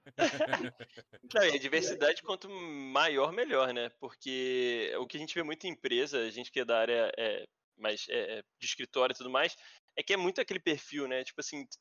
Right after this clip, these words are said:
parece que é um copy, copy cola, tá ligado? É, das coisas ali. E aí fica muito complicado, porque, tipo, o pensamento fica muito igual, as pessoas, o dia a dia. E, e é,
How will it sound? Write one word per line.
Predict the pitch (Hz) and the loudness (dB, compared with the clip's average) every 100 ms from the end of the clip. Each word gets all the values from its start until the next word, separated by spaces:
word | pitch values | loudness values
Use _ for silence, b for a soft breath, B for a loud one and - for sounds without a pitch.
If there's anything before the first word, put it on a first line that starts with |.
| _ | _
parece | 156 170 | 0 0
que | - | 0
é | |
um | 196 | -4
copy, | - 190 - 202 151 131 | 2 0 2 2 2 2
copy | 185 - | 0 -2
cola, | - 156 170 131 | 4 8 8 6
tá | 131 | 4
ligado? | 127 139 139 123 120 - | 0 4 2 2 -2 2
É, | 127 120 b b b _ 135 | 4 4 b b b _ -14
das | 135 143 - | 2 2 4
coisas | 160 165 127 123 | 4 4 2 0
ali. | 135 127 123 123 | 0 0 -4 0
E | |
aí | 147 170 196 | 0 0 -6
fica | - 196 | -4 -4
muito | 220 | -2
complicado, | 247 208 208 214 214 | -6 -6 0 4 4
porque, | 180 208 | 0 -10
tipo, | - 196 | -6 -4
o | 151 b b | -6 b b
pensamento | - 185 196 185 | -4 0 0 0
fica | - 190 | -2 -4
muito | 185 185 | -2 -4
igual, | 180 135 135 160 139 123 _ _ _ _ _ - | 0 4 6 8 4 0 _ _ _ _ _ -8
as | 139 | -6
pessoas, | - 165 - 165 | -4 -6 -2 -4
o | 147 | -4
dia | 139 170 | 2 2
a | |
dia. | 131 127 165 143 b b b _ | 2 -6 0 0 b b b _
E, | 170 185 180 165 165 | -4 -2 -2 -2 2
e | |
é, | 160 | 2